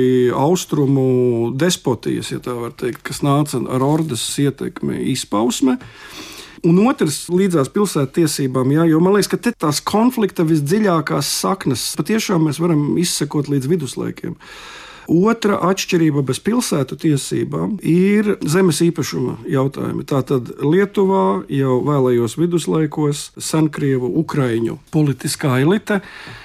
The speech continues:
ar Lietuvas valsts sistēmas palīdzību ieguva alodus. Tas nozīmē privātu īpašumu uz zemi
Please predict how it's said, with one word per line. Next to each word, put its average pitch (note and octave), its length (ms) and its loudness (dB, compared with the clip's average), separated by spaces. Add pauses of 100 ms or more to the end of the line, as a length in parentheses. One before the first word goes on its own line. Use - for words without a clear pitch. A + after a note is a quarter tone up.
ar D3 260 -2
Lietuvas D3+ 680 0
valsts D3+ 400 0
sistēmas B2+ 480 0
palīdzību E3+ 640 2
ieguva D#3+ 640 2
alodus. C#3 640 2
Tas - 160 -6
nozīmē F#3+ 560 0 (340)
privātu F#3 460 2
īpašumu D3 480 -2
uz C3+ 80 -8
zemi D3+ 340 2